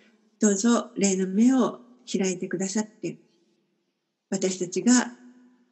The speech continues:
どれほど神様、あなたの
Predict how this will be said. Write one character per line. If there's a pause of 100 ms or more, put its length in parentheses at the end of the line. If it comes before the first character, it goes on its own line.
(640)
ど
れ
ほ
ど
神
様、
あ
な
た
の